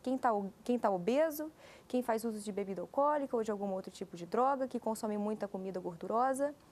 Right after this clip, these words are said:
Mas tem aqueles que estão nesse mesmo grupo, mas não têm consciência, não sabem que estão.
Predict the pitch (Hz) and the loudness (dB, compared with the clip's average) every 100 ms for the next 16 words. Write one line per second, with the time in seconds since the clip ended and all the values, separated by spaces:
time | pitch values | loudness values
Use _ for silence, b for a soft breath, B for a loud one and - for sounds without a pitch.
0 | B B B B B B B B 359 392 | B B B B B B B B 0 0
1 | 381 392 349 262 269 381 285 214 - 311 | 2 0 2 2 4 4 4 0 -2 -2
2 | - 294 285 285 269 269 240 214 339 349 | 2 2 2 2 2 4 4 4 4 4
3 | 330 339 370 381 403 392 403 320 370 311 | 2 2 -2 -2 -2 0 0 2 0 0
4 | 339 - - 339 440 262 226 214 - 165 | -2 0 2 2 2 0 0 -2 0 0
5 | 160 | -2